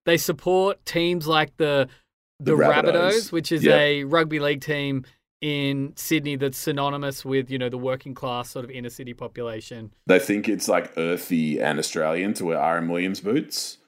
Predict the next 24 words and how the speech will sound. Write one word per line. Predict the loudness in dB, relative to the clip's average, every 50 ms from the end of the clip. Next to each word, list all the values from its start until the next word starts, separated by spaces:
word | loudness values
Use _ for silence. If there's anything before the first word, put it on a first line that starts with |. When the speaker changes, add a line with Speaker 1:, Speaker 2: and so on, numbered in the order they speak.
| _ _ _
Speaker 1:
Yeah. | -6 -2 2
Speaker 2:
Whereas, | 4 4 4 4 2 0 -2
like, | -2 -2 -2 -6 -4 -2
R | 0 0 2
M | 0 0
Williams | 0 0 -2 -2 -2
boots | -2 -2 -2 -2 0 -2
are, |
like, | -2 -2 -2 0
six | 0 2 2 0 0
hundred | 0 -2 -2 0
fifty | -2 -4 -4 -2 -2
bucks. | 0 0 -2 -2 -4 -8 -10 -10 -10 -10 -14 -18 _ _ _ _ _ _ _ _ _ 0
And | 2 2
it's, | 2 2
like, | 0 0 0 -2
no | -4 -2 -2
one | -2 -2 -2
who | -2
actually | -2 -2 -2 -2 -2 -2 -2
works | 0 0 0 -2 -2 -2 -4 -4 -4 -4 -4 -2 0
a | 2 2 2
physical | 0 -2 -6 -6 -4 -2 -2 -2 -2 -4 -4
job, | -2 0 2 2 2 2 0 0 -2